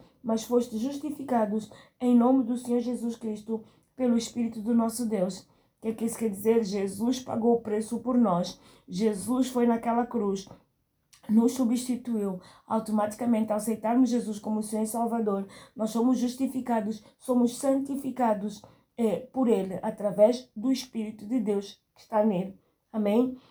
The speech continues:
Gálatas três, vinte e quatro diz, "De maneira que a lei não serviu de aio para nos conduzir a Cristo."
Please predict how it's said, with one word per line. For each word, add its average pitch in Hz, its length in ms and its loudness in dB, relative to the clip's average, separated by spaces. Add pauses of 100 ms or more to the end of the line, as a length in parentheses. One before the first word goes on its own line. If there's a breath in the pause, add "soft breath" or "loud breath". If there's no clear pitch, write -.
(140 loud breath)
Gálatas 247 600 2
três, 240 340 0
vinte 233 200 -2
e - 40 -20
quatro 233 300 -2
diz, 208 320 -4 (220 loud breath)
"De 214 100 -2
maneira 254 420 8
que 269 140 -4
a 240 60 2
lei 262 260 4
não 285 220 4
serviu 269 420 -2
de 247 120 0
aio 202 380 0 (300 soft breath)
para 226 180 0
nos 233 160 4
conduzir 240 720 0 (200)
a 277 240 4
Cristo." 254 960 0